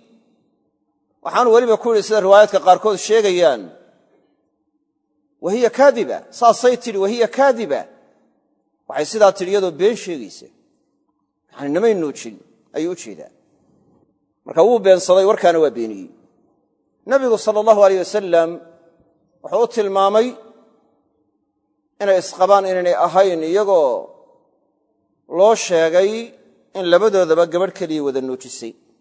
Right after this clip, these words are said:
Hadday gabadh keliya wada nuujisana, dee akhawaan min arradaacay noqonayaan. Inay walaalo ku yihiin xagga naaska. Marka maxram bay isu noqonayaan.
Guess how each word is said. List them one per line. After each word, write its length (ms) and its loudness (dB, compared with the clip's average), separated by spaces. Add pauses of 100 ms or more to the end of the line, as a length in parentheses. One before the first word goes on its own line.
(1400)
Hadday 200 -2
gabadh 260 0
keliya 240 -2
wada 180 0
nuujisana, 580 -2 (920)
dee 180 2
akhawaan 400 4
min 120 -2
arradaacay 560 4
noqonayaan. 560 -6 (760)
Inay 140 -4
walaalo 320 2
ku 140 -10
yihiin 260 -6
xagga 240 -4
naaska. 480 -8 (1120)
Marka 280 -4
maxram 380 -2
bay 100 -2
isu 160 -12
noqonayaan. 480 -14